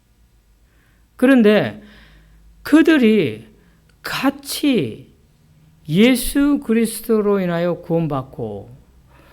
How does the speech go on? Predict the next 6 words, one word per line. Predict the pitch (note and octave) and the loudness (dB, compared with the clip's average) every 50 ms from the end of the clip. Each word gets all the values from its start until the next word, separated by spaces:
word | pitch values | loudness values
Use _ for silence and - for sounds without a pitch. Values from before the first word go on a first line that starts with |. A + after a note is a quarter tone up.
| - _ _ _ _ _ _ _ _ - | -20 _ _ _ _ _ _ _ _ -4
예수 | D#3 F3+ A3 B3+ C4 A#3+ - - D4+ D4+ D#4 D#4 B3 | 2 4 4 4 4 0 -2 -2 0 0 0 0 0
그리스도가 | - A#3 A#3 B3 A#3+ A#3 - - - - B3+ B3 B3 A#3+ A#3 G#3 A#3+ B3 B3+ B3+ B3+ C4+ C4+ - - - _ _ _ _ _ _ | 0 0 0 0 -2 -4 -6 -10 -6 -2 0 2 2 2 2 2 2 2 2 2 0 -2 -6 -12 -20 -20 _ _ _ _ _ _
나뿐 | D3 C3+ D#3 F3+ G#3 A#3+ C#4 D4 D4 - - C#4+ D4 C#4+ | -6 -2 2 4 6 6 6 4 2 0 2 2 4 4
아니라 | B3+ A3+ A3+ A#3 A#3+ A#3+ A#3+ A#3+ A#3+ B3 C4+ B3+ A3+ - _ | 4 4 4 2 2 2 2 0 0 -2 -6 -10 -14 -18 _
그 | - - A#3+ C4+ C4 | 0 2 4 4 4
형제된, | G3 A#3+ C#4 C#4+ D#4 D4 C#4+ C#4 B3 F#3 G3+ F3+ D3+ A#2 A2 A2+ - | 4 2 4 4 4 2 2 2 0 0 0 -2 -2 -4 -6 -10 -14